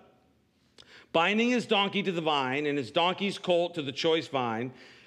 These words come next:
he washed his garments in wine and his clothes in the, the blood of grapes." The vine is Israel, and we see that as you go through the,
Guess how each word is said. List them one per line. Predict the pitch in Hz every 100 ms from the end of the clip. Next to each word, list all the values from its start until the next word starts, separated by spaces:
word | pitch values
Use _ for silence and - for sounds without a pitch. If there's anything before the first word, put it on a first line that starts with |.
| -
he | - 185
washed | 180 202 233 233
his | 240 165
garments | 196 180 180 185
in | 190 175
wine | 156 147 147
and | 151
his | 147
clothes | - 185 175 143 127 131 127 - - _ _ _ _ _
in | 143 151
the, | 151 110 - - -
the | 139
blood | 131 151 131 120
of | 139 117
grapes." | 143 123 107 - - - - _ _ _ _ _ _ _
The | 123
vine | 135 180 214
is | 240 175
Israel, | 196 135 160 165 185
and | 180
we | 156
see | - 190 175
that | 170 165 175 - - _ -
as | 139
you | 156
go | 156 165
through | - 175
the, | 156 156 147